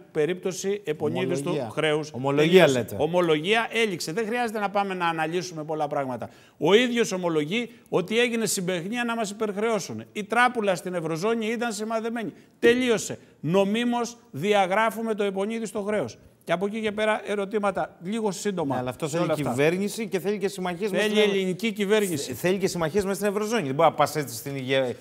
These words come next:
Speaker 2: ηγεμονεύουσα χώρα που είναι η Γερμανία και το νούμερο δύο τη Γαλλία και να τους πεις, «Μας χρεώσατε με σχέδιο» κτλ, κτλ,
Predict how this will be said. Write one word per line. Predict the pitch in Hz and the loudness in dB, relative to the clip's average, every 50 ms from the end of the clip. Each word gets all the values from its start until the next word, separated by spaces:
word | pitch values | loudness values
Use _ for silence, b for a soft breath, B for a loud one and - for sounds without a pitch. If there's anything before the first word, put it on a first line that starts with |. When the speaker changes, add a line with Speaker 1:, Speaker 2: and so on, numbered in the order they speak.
| B B B | B B B
Speaker 2:
ηγεμονεύουσα | B 113 123 147 147 139 139 143 160 170 165 147 127 - 147 127 | B -4 -2 0 0 0 0 0 0 0 0 0 0 0 -2 0
χώρα | - 160 160 160 147 139 127 | 4 4 6 6 6 6 4
που | 107 147 | 4 0
είναι | 156 160 156 | -4 -2 -2
η | 147 139 | -4 -4
Γερμανία | 135 123 135 127 127 127 123 135 156 170 147 | -2 -2 -4 -2 -2 -4 -4 -4 -4 -4 -4
και | 123 135 120 | -4 -4 -6
το | 127 131 | -6 -6
νούμερο | 156 170 156 143 139 139 | -4 -4 -4 -2 -2 -4
δύο | 151 160 | -4 -6
τη | 135 - | -6 -4
Γαλλία | 135 139 143 156 | -4 -4 -4 -4
και | 143 143 | -4 -4
να | 135 | -6
τους | 120 113 - | -6 -8 -10
πεις, | - 165 156 131 - - b b b b b b b - _ _ _ | -10 -10 -10 -10 -12 -16 b b b b b b b -20 _ _ _
«Μας | - 117 135 143 131 - - - | -8 -2 0 0 0 0 -4 -4
χρεώσατε | - 151 156 165 180 180 - 175 151 120 151 143 | 0 2 4 4 4 4 2 0 -2 0 0 0
με | 139 143 139 | 0 0 -2
σχέδιο» | 131 - - 170 185 180 156 156 151 | -4 -2 -2 0 0 0 0 -2 -2
κτλ, | 131 147 131 139 139 135 135 170 156 | -2 -2 -2 -2 -2 0 0 0 -2
κτλ, | 139 139 135 143 | 0 -2 -4 -4